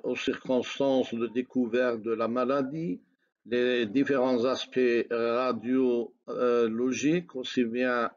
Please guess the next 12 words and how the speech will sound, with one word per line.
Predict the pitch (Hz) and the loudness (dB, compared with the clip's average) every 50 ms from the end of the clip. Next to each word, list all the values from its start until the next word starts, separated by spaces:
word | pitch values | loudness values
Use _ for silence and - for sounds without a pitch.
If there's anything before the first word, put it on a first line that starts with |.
| 110 101 | -8 -4
radiologie | 120 120 113 107 120 120 117 120 110 98 120 120 | -2 -2 0 0 -2 -2 -2 -6 -6 -4 -4 -4
standard | - - - 120 117 113 117 113 131 127 127 127 127 120 123 | -4 -2 -2 -2 0 0 -2 -2 -2 0 0 0 0 -2 -4
que | - - 120 120 117 117 117 113 113 110 107 101 | -4 -6 -4 -4 -4 -4 -6 -6 -8 -8 -10 -12
scanographique. | - - - 127 123 123 123 110 98 110 120 120 - - - - - - _ - _ _ _ _ _ _ _ _ _ _ _ _ _ _ _ | -14 -6 -2 -2 0 0 -2 -2 -2 -2 -2 -2 -2 -2 -2 -2 -2 -4 _ -20 _ _ _ _ _ _ _ _ _ _ _ _ _ _ _
On | - 127 139 135 | -2 0 0 0
s'intéressera | - - 147 143 131 - 147 139 127 131 131 123 - - - 131 135 135 | 0 0 0 0 2 2 2 2 2 2 2 0 -2 -4 -2 0 2 4
aussi, | 131 131 123 - - - - 139 143 143 143 139 135 123 | 4 4 2 0 -4 -4 0 2 2 4 4 4 2 2
bien | 120 131 131 127 | 2 0 0 0
sûr, | 120 - - 139 135 131 127 123 123 117 120 | -2 -2 0 4 4 6 6 6 4 4 4
au | 127 123 120 120 120 113 | 4 4 4 4 2 0
diagnostic | 95 - 131 127 110 120 123 120 - - - 131 120 117 | 0 0 0 0 0 -2 -4 -4 -6 -4 -4 -4 -4 -4
différentiel, | 117 127 123 - 127 120 117 123 120 117 - - - 131 139 147 156 170 180 185 175 | -8 -10 -8 -4 -4 -2 0 0 -2 -2 -4 0 2 2 4 4 2 0 0 -2 -4